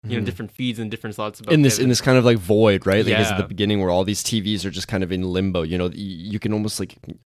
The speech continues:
Speaker 2: you can almost kind of see it as being, like, this barren grid, but it's very much just, like, it's, it's like digital space, right?
Speaker 1: Yeah, it's like this mini Matrix of all things, you know?
Speaker 2: Yeah.
Speaker 1: Maybe, maybe that's a loaded term,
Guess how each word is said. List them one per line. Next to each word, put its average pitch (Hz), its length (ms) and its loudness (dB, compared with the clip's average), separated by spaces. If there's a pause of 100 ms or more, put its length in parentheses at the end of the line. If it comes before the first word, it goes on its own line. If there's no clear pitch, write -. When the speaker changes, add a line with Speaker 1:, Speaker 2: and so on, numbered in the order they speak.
(280)
Speaker 2:
you 113 200 -4
can 117 120 0
almost 123 260 2
kind 104 140 -2
of 95 60 -4
see 104 180 -6
it 95 80 -4
as 95 80 -4
being, 101 300 -2
like, 92 220 -4
this 92 180 -6
barren 90 560 -2
grid, 87 400 -4
but 90 120 -4
it's - 140 -8
very 90 260 0
much 90 280 -2
just, 90 260 -6
like, 80 180 -4 (400)
it's, - 180 -8
it's - 180 -4
like 101 220 -2
digital 95 360 2
space, - 540 -4
right? 85 320 -4
Speaker 1:
Yeah, 110 220 -10
it's 113 140 -8
like 196 100 -4
this 160 140 -6
mini 147 240 -2
Matrix 107 720 -10
of 117 120 -10
all 107 180 -4
things, 104 340 -16
you 107 80 -10
know? 127 240 -10
Speaker 2:
Yeah. 139 180 2
Speaker 1:
Maybe, 175 320 -2
maybe 156 220 -4
that's 156 180 -4
a 139 80 -10
loaded 123 320 -6
term, 131 460 -8